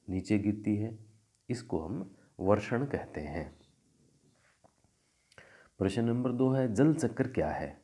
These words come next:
उत्तर है, जिस प्रक्रम में जल लगातार अपने स्वरूप को बदलता रहता है और महासागरों,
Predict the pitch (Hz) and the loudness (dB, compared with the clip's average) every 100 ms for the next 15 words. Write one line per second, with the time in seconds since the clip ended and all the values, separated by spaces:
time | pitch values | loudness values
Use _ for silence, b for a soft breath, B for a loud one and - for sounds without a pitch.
0 | _ _ _ _ _ b b b b b | _ _ _ _ _ b b b b b
1 | 107 107 135 143 139 113 180 - - 127 | -10 -2 2 2 2 4 2 2 0 0
2 | 127 147 151 151 147 131 123 139 123 95 | 4 4 6 4 4 4 2 4 4 6
3 | 113 120 127 127 131 - 107 107 113 110 | 6 4 2 2 0 -4 -4 -2 -2 -2
4 | 113 113 92 92 113 113 - 107 95 104 | -4 -2 0 2 2 0 -2 0 2 2
5 | 131 127 113 82 78 - 80 82 82 - | 2 2 2 2 -2 -4 -4 -2 -4 -6
6 | 90 87 82 85 95 92 87 78 80 82 | -4 -4 -4 -2 -2 0 -2 -2 -4 -6
7 | 80 | -8